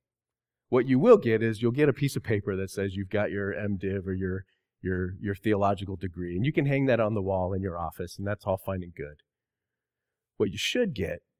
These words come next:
is a T-shirt that has a big target on the front of it." He said, "And you need to be prepared for that as you step into ministry, knowing that that's one of the, the, the, the signature qualities of a man who's been called out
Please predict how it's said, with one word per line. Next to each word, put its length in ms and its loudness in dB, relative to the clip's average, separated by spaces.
is 120 -14
a 180 -18
T-shirt 480 -6
that 120 -6
has 120 -4
a 160 -12
big 180 0
target 380 -6
on 120 -14
the 60 -14
front 220 -14
of 100 -18
it." 120 -20
He 100 -8
said, 180 0
"And 100 -4
you 60 0
need 140 2
to 60 -4
be 120 -2
prepared 560 -2
for 140 -6
that 300 -8
as 120 -10
you 60 -6
step 280 -2
into 160 0
ministry, 420 0
knowing 380 4
that 300 -2
that's 300 2
one 180 4
of 140 4
the, 240 0
the, 180 0
the, 280 -2
the 120 -4
signature 600 -4
qualities 1000 -2
of 100 -2
a 60 0
man 320 6
who's 180 0
been 180 -4
called 420 2
out 300 2